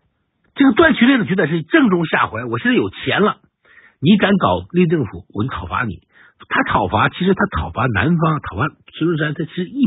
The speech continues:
不，意，意，用意不在打孙中山，他是想把那个，那时候广西，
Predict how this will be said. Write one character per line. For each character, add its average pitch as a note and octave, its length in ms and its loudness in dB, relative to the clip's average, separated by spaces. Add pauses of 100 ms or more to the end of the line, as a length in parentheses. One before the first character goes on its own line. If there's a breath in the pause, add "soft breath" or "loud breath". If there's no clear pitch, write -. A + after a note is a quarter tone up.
(100)
不， A#2+ 140 -4
意， A#3+ 280 0
意， B3 240 2
用 A3+ 220 4
意 C#3 100 2 (100)
不 - 80 -10
在 E3+ 160 2
打 - 180 -4
孙 G#2+ 200 -8
中 G#2 40 -6
山， F#2+ 200 -6 (580 loud breath)
他 C4 220 2
是 B3 120 4
想 D#3 240 -2
把 - 240 -4
那 B2+ 140 -2
个， C#3+ 140 -2
那 D#3+ 80 -2
时 D#3+ 80 0
候 E3+ 60 2
广 F2 360 -4
西， E3 360 -6